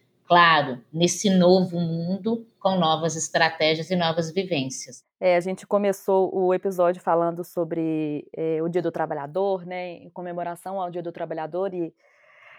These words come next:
Speaker 2: não tem como a gente, a gente sempre fala de saúde mental aqui no episódio, a gente, porque uma coisa tá ligada à outra, né, não tem muito como, assim, a gente tá falando de trabalho, de trabalho numa época de pandemia, de muita gente que ficou sem trabalho, de muita gente que teve que se adaptar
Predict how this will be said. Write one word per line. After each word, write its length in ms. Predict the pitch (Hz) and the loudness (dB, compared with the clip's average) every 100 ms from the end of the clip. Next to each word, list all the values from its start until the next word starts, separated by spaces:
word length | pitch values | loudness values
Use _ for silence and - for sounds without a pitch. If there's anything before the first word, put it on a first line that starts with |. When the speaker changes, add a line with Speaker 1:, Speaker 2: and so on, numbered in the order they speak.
| _ 220 | _ 2
Speaker 2:
não 280 | 285 359 | 4 4
tem 180 | 359 359 | 2 -2
como 360 | 349 294 285 277 | 0 4 6 4
a 80 | 254 | 2
gente, 200 | 240 220 | 2 2
a 60 | |
gente 180 | 233 247 | 2 0
sempre 320 | 294 339 330 | 0 2 0
fala 300 | - 247 233 | 2 4 4
de 80 | 233 | 2
saúde 280 | 240 220 220 | 4 4 2
mental 500 | 220 226 - 170 175 | -2 -2 2 4 4
aqui 220 | 190 285 | 4 6
no 120 | 262 | 6
episódio, 600 | 262 294 208 233 196 185 | 4 4 6 8 8 6
a 40 | 208 | 2
gente, 340 | 226 - 196 | -2 -4 -8
porque 220 | 269 277 | 0 4
uma 120 | 277 | 4
coisa 180 | 277 277 | 6 4
tá 120 | 269 | 4
ligada 340 | 269 262 254 285 | 2 4 4 6
à 120 | 277 | 6
outra, 440 | 226 254 - 214 | 8 6 4 0
né, 160 | 202 220 | 0 0
não 100 | 214 | -2
tem 180 | 233 262 | -2 -2
muito 240 | 247 214 | -2 -6
como, 360 | - 185 170 160 | -10 -8 -6 -8
assim, 160 | - 170 | -10 -10
a 40 | |
gente 100 | 180 | -4
tá 100 | 226 | -2
falando 220 | 226 214 | -2 -4
de 80 | 202 | -6
trabalho, 840 | - 185 180 196 220 254 269 277 202 | -4 -2 4 4 6 4 2 -2 -6
de 160 | - | -10
trabalho 460 | 220 202 202 214 214 | -2 0 2 0 0
numa 180 | 214 202 | -4 -6
época 220 | 202 202 | -4 -6
de 100 | 202 | -2
pandemia, 840 | 214 208 202 196 202 226 240 240 | 0 0 0 -2 -4 -2 -2 -2
de 120 | 190 | -4
muita 280 | 202 233 254 | -6 -4 -4
gente 240 | 226 226 - | -4 -8 -14
que 80 | |
ficou 420 | 208 208 - 254 302 | -20 -6 2 2 2
sem 160 | 277 | -2
trabalho, 500 | 262 233 196 196 214 | -4 -2 2 2 0
de 80 | 202 | -4
muita 180 | 214 220 | -10 -10
gente 200 | 220 - | -12 -14
que 80 | _ | _
teve 300 | 226 277 302 | 0 0 -4
que 80 | - | -6
se 80 | 277 | -6
adaptar 560 | 285 _ - 196 208 | -6 _ 0 2 2